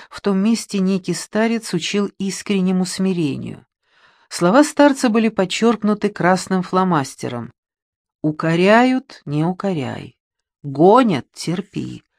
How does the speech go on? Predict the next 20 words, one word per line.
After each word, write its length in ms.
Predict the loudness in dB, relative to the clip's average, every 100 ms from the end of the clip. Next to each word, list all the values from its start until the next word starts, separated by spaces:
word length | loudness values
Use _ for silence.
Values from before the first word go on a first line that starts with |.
| _ _
Хулят — 840 | 2 6 6 6 6 2 -2 -20
хвали". 720 | -16 -4 0 0 -2 -6 -12 _ _ _ _ _ _ _ _ _ _ _
"Осуждай 960 | 2 2 2 0 0 0 2 2 4 2
себя! 800 | -2 -2 0 4 4 4 0 -8 _ _ _ _ _ _ _ _ _
Так 300 | -4 -4 -4
Бог 440 | -4 -4 -4 -8
не 160 | -4 -4
осудит". 720 | -4 -8 -8 -10 -12 -18 -20 _ _ _ _ _ _ _ _ _ _ _ _ _ _ _ _ _ _
В 100 | -6
прежние 480 | 0 2 2 2 2
времена 460 | 2 2 2 2
из 180 | 0 0
уст 260 | -2 -4 -4
Киреева 640 | -2 0 2 2 2 0
вырвалось 600 | 0 -2 0 0 -2 -2
бы 140 | -4
только 420 | -2 -4 -4 -4 -4
одно 260 | -2 -4
слово: 640 | -4 -2 -2 0 -2 -6 -10 _
"Ерунда". 960 | -4 0 2 2 -2 -4 -8 -10 -12